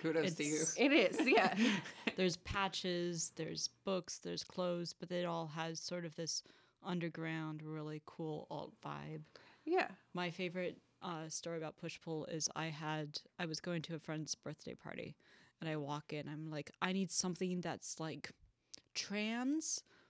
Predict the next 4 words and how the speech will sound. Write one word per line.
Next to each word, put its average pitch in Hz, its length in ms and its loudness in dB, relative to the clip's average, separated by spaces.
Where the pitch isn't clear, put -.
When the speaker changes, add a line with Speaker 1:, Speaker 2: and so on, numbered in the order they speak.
Speaker 2:
but 180 160 -2
also 180 560 -2
super 180 580 -2
witchy." 160 680 -4